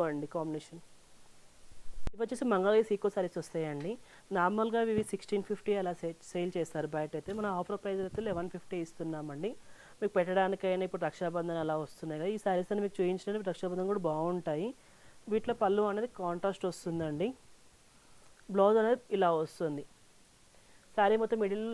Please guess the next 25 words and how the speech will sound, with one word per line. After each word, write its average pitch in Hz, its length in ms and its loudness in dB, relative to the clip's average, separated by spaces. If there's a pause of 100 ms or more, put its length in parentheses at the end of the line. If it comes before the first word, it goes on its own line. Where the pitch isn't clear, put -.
లైన్స్ 185 280 0
వస్తుందండి, 160 560 -8
శారీ 190 260 0
మొత్తం 214 180 -6 (120)
మధ్యలో 185 340 -4 (240)
ఇక్కడ 196 180 0 (520)
మామిడి 180 300 -4
పిందె 185 280 -6
బోర్డర్ 156 300 -4
వస్తుందండి. 147 520 -12 (1700)
ఇవి 208 140 6
లైట్ 190 240 4
వెయిట్, 220 160 2 (160)
కంఫర్ట్గా 196 460 2
మంచిగా 165 320 -2
ఉంటాయండి. 165 360 0 (120)
వీటిలో 220 300 2 (140)
కూడా 220 200 2 (520)
ప్లెయిన్ 214 200 8
వచ్చి 214 160 0 (100)
బోర్డర్ 175 320 6
కూడా 190 180 4
ఉన్నాయండి 156 500 -2
వీటిలో 165 380 -2
అయితే. 147 200 -4